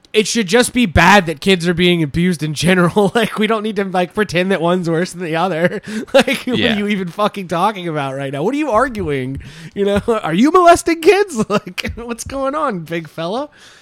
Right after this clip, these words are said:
Speaker 1: So, uh, but this Q guy, uh, he was talking about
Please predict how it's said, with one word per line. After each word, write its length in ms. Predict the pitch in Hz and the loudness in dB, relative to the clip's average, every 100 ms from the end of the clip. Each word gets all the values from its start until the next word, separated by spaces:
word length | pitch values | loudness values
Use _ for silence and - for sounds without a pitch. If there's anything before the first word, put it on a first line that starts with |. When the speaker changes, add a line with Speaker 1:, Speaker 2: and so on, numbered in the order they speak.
| _ - | _ -8
Speaker 1:
So, 280 | 214 220 | -2 0
uh, 160 | 202 175 | 0 -2
but 140 | 170 | -4
this 160 | 202 233 | -8 -8
Q 220 | - 208 | -6 -6
guy, 380 | 190 175 156 147 | -2 -2 0 -2
uh, 400 | 143 147 135 131 | -4 -4 -4 -6
he 180 | 113 175 | -8 -10
was 120 | 175 | -10
talking 300 | - 190 180 | -6 -6 -4
about 440 | 175 160 151 139 | -4 -2 -2 -4